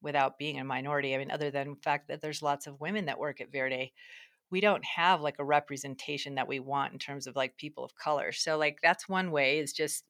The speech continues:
um, making the team more diverse and, and giving them resources to feel confident, making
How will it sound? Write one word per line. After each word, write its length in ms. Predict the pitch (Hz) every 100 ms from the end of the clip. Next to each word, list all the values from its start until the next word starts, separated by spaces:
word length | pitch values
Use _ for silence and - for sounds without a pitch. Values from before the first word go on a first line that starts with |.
| 156
um, 280 | 143 139 151
making 300 | 156 156 143
the 100 | 139
team 400 | - 143 143 156
more 340 | 151 151 151 - - _ -
diverse 540 | 175 156 160 156 -
and, 340 | 151 139 143 -
and 200 | 147 143 - _ _ - _ _ -
giving 280 | 175 165 160
them 140 | 151
resources 680 | 147 151 - 165 160 185 185
to 140 | - 156
feel 260 | 151 147
confident, 720 | 143 - 151 147 165 190 202 - - - - 175
making 520 | 170 165 160 151